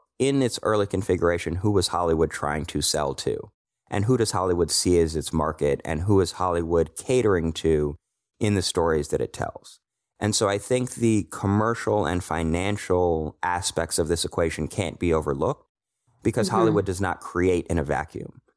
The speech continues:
Speaker 1: Hollywood creates to sell to American audiences. They create to make products that then brands can leverage advertisements against.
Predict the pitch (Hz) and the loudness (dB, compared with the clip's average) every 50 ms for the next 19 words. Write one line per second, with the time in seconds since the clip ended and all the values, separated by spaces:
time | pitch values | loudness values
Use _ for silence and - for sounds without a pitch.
0 | _ _ - 98 107 104 101 98 101 98 - - - - 92 92 92 85 76 - | _ _ -2 -2 0 0 2 2 2 2 0 -4 -2 0 0 2 2 0 0 -2
1 | - - - - 82 78 - - 82 69 - - - - _ _ _ _ _ - | -2 -2 0 0 0 0 2 2 0 0 -2 -6 -10 -16 _ _ _ _ _ 0
2 | 92 92 87 80 76 - _ _ - 82 82 80 78 - 82 71 - 113 117 117 | 2 2 2 2 -2 -6 _ _ -2 0 0 0 0 -2 -2 -2 -2 -2 0 0
3 | 117 113 110 - 107 110 110 107 104 104 98 - 95 90 85 - - 85 87 85 | -2 -2 -2 0 2 4 4 4 2 2 0 -2 -2 -2 -2 -2 -2 0 2 2
4 | 82 78 - - - 85 87 85 82 - 95 92 78 - _ - - 92 92 87 | 0 0 -2 -2 2 4 4 4 2 0 -2 -4 -4 -4 _ -6 -4 -4 -2 -2
5 | 85 - - - - 85 80 80 - - _ _ _ _ _ _ - 90 90 90 | -4 -4 -4 -2 0 0 0 0 -4 -8 _ _ _ _ _ _ -2 0 0 0
6 | 82 - 95 98 98 101 98 98 95 98 95 - - - 92 82 85 82 87 92 | 0 0 0 0 2 0 0 0 0 0 0 -2 0 -2 -2 0 0 0 2 0
7 | 92 87 82 85 82 - - 95 117 120 - 107 - - 98 95 90 - 92 92 | 0 0 0 -2 -2 0 -2 -2 -2 -2 -4 -6 -4 -4 -2 -2 -2 -2 -2 -2
8 | 87 - - 85 80 90 87 82 80 - - - - | -2 -2 -4 -2 0 0 0 0 -2 -4 -6 -12 -14